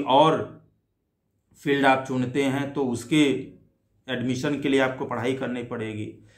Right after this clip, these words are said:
या आप पीजी फाइनल ईयर के स्टूडेंट हैं तो आगे जो भी आप सोच रहे हैं उसकी भी तैयारी आपको उसी छुट्टियों के दौरान करनी होगी। तो घूमना भी ज़रूरी है अपने करियर और अपने फ्यूचर को भी ध्यान रखना जरूरी है।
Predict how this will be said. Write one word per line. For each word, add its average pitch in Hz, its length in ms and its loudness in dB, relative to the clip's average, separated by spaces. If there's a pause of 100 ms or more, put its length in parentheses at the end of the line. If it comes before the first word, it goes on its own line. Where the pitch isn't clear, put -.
(140)
या 131 140 4
आप 131 180 0
पीजी 131 260 0
फाइनल 135 400 0
ईयर 139 220 2
के 135 100 -2
स्टूडेंट 135 420 -2
हैं 127 120 -2
तो 135 80 -2
आगे 123 300 2
जो 127 200 -2
भी 151 180 4
आप 143 200 4
सोच 131 280 -8
रहे 127 120 -6
हैं 139 120 -6
उसकी 135 320 -8
भी 127 120 -6
तैयारी 120 440 -4
आपको 170 600 -2 (260)
उसी 127 280 0
छुट्टियों 139 460 -2
के 131 120 -2
दौरान 123 400 2
करनी 123 340 -4
होगी। 127 540 2
तो 139 140 -4
घूमना 117 420 -2
भी 147 120 -2
ज़रूरी 143 380 0
है 151 180 0 (360)
अपने 117 360 -4
करियर 123 360 0
और 135 220 2
अपने 120 180 -6
फ्यूचर 117 420 -6
को 123 200 -8
भी 120 120 -6
ध्यान 113 300 -4
रखना 110 480 -8 (300)
जरूरी 123 480 0
है। 90 160 -4